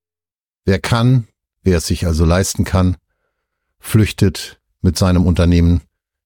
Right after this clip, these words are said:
ins Ausland, weil die Energiepreise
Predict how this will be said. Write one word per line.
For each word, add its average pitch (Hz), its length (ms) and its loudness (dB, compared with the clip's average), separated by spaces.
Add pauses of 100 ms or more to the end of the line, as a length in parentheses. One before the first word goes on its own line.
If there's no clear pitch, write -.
(140)
ins 82 180 -2
Ausland, 82 640 -2 (800)
weil 85 140 -2
die 85 120 0
Energiepreise 85 840 0